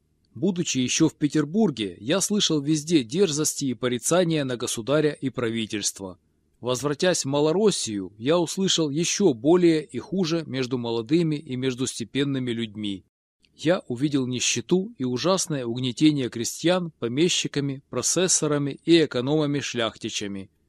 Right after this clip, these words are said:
И всё это делалось и делается именем государя и правительства. Что же скрывается за загадочным троеточием?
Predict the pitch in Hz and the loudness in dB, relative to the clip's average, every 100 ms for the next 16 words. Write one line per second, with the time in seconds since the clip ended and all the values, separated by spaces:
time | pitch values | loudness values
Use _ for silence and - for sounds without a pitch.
0 | _ _ 123 113 - 190 175 127 117 117 | _ _ -8 -2 4 4 4 -4 -4 0
1 | 135 123 110 107 - 123 113 180 160 120 | 0 0 -2 -4 -6 -8 2 4 4 0
2 | 98 - - 165 160 156 151 139 143 170 | -2 -6 -2 0 2 2 0 -2 -2 0
3 | 156 147 107 87 _ 135 - 151 123 107 | 2 2 2 -6 _ -4 0 0 0 -6
4 | 104 - - 87 - _ _ _ _ _ | -4 -4 -4 -12 -16 _ _ _ _ _
5 | _ _ _ _ - - 185 190 151 - | _ _ _ _ -16 -2 4 4 4 0
6 | 127 135 196 180 - 104 98 123 127 131 | -4 0 4 4 2 -6 -4 -2 -2 0
7 | 165 160 147 143 135 147 151 151 - 120 | 0 2 0 -2 -2 4 4 4 2 0
8 | 98 - 90 85 | 0 -6 -8 -14